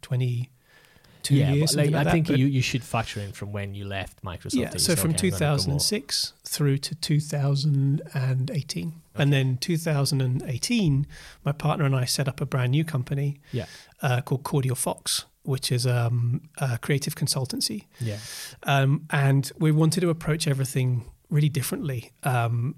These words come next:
Speaker 1: which has sort of both reached that point in our lives
Speaker 2: Right.
Speaker 1: where we wanted to do things in a different way. Uh, so
Speaker 2: Right. So
Speaker 1: Cordial
Speaker 2: that's what it was. It was like you got to a point where you're like, "Oh, I've done this for twelve years. It's been great.
Speaker 1: Yeah.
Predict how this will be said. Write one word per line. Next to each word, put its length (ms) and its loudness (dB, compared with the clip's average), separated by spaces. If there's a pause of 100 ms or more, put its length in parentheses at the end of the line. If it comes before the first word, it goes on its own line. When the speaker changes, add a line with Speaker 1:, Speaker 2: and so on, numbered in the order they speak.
Speaker 1:
which 220 0
has 100 0
sort 120 0
of 140 -2
both 300 0
reached 240 -2
that 140 -6
point 220 0
in 120 0
our 100 2
lives 300 2
Speaker 2:
Right. 80 -6
Speaker 1:
where 100 2
we 60 2
wanted 220 0
to 80 -2
do 180 0
things 360 -2
in 120 0
a 40 0
different 360 -4
way. 420 0
Uh, 160 0 (120)
so 200 0
Speaker 2:
Right. 380 0 (180)
So 100 -2
Speaker 1:
Cordial 100 4
Speaker 2:
that's 240 4
what 100 2
it 20 4
was. 260 2
It 40 0
was 180 -2
like 140 -4
you 100 -4
got 220 -2
to 80 -2
a 40 -2
point 300 -6
where 60 -8
you're 60 -6
like, 120 -6
"Oh, 120 4
I've 80 -2
done 180 0
this 160 0
for 60 -12
twelve 300 -6
years. 380 -12
It's 120 -16
been 160 -6
great. 420 -4
Speaker 1:
Yeah. 240 -2